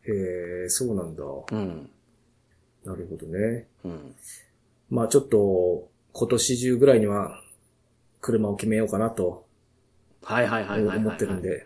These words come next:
Speaker 1: なんか、
Speaker 2: なるほど。
Speaker 1: おすすめの車があったら、ツ-、ツイ-、Twitterじゃない、今なんだっけ、X。<laughs> X で。
Speaker 2: あー、
Speaker 1: お-、
Speaker 2: ね。
Speaker 1: 教えていただけるとありがたいです、ということが言いたかったです。
Speaker 2: わかりました。
Speaker 1: あ、九条、九条先生がね、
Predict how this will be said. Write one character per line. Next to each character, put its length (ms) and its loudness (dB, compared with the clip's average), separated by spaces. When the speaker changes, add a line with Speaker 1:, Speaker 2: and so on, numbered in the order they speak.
Speaker 1:
な 140 0
ん 40 0
か、 100 0
Speaker 2:
な 160 2
る 80 -4
ほ 40 -12
ど。 60 0
Speaker 1:
お 20 2
す 140 2
す 80 4
め 100 8
の 80 8
車 300 6
が 80 4
あ 20 2
っ 80 -2
た 80 2
ら、 300 -2
ツ-、 320 -4
ツ 200 2
イ-、 220 -2
Twitter 400 2
じ 80 4
ゃ 20 2
な 120 2
い、 100 4
今 100 0
な 100 2
ん 20 -2
だ 80 -2
っ 20 -2
け、 100 0
X。 500 2
<laughs> 220 0
X 300 6
で。 60 -2
Speaker 2:
あ 480 6
ー、 40 4
Speaker 1:
お-、 100 6
Speaker 2:
ね。 120 8
Speaker 1:
教 180 10
え 80 10
て 240 8
い 80 0
た 100 8
だ 120 6
け 100 4
る 80 4
と 300 4
あ 60 6
り 80 8
が 100 4
た 100 4
い 80 8
で 80 2
す、 120 2
と 100 2
い 40 4
う 40 -4
こ 80 4
と 100 0
が 80 0
言 80 2
い 40 0
た 80 0
か 60 0
っ 40 -4
た 100 -4
で 120 -4
す。 260 0
Speaker 2:
わ 80 -8
か 60 -8
り 60 -12
ま 60 -14
し 40 -10
た。 180 -8
Speaker 1:
あ、 160 -6
九 140 4
条、 360 10
九 120 0
条 160 10
先 160 0
生 140 2
が 100 -4
ね、 300 0